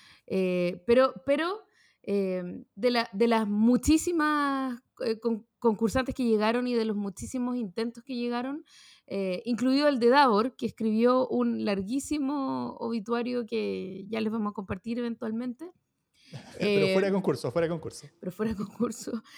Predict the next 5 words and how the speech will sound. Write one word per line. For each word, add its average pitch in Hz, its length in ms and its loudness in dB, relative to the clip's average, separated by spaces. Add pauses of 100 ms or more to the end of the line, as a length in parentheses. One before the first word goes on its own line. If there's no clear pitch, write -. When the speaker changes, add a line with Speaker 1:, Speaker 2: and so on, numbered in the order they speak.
(360)
Speaker 1:
Ganó 247 260 0
Alberto 311 640 -4
porque, 311 640 -4
em, 226 840 0 (440)
porque 240 360 2